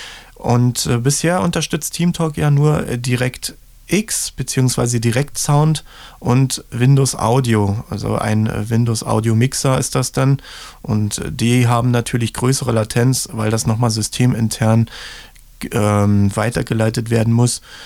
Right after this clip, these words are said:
Bei Windows Audio Session ist es so, dass der Audiostream bitgenau ausgestrahlt wird und, äh, eben die Latenz verdammt gering ist. Das ist wahrscheinlich so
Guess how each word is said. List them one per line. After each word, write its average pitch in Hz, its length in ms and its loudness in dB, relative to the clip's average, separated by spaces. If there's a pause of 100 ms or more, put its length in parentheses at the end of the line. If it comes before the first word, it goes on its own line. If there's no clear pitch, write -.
(200)
Bei 120 540 0
Windows 143 560 0
Audio 127 400 0
Session 202 540 0 (440)
ist - 220 -4
es 147 180 0
so, 160 280 2 (680)
dass 127 260 -2
der 123 480 0 (220)
Audiostream 139 800 0
bitgenau 131 760 0 (100)
ausgestrahlt 131 920 -2
wird 147 300 0 (480)
und, 156 460 -2 (100)
äh, 131 500 0
eben 135 320 0
die 135 120 -4
Latenz 123 680 0 (180)
verdammt 135 420 -2
gering 117 280 2
ist. 110 180 -2
Das 110 120 -4
ist - 140 -2
wahrscheinlich 139 420 0
so 135 220 -2